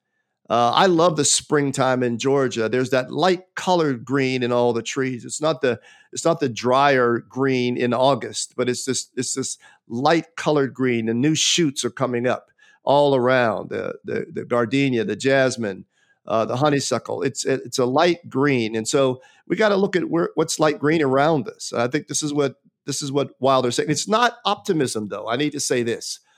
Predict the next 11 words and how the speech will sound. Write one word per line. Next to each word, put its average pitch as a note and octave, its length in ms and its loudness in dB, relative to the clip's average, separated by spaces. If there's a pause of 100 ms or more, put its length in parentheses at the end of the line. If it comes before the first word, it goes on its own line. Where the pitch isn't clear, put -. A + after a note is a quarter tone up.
(180)
Hope A3 200 2
and F#3+ 100 2
optimism D#3 640 2
are B2 40 2
not C3 240 2
the A#2 40 -6
same A#2+ 460 0
things. - 560 -4
W-, C3+ 260 -4
we A3 260 0
hope, F3+ 600 0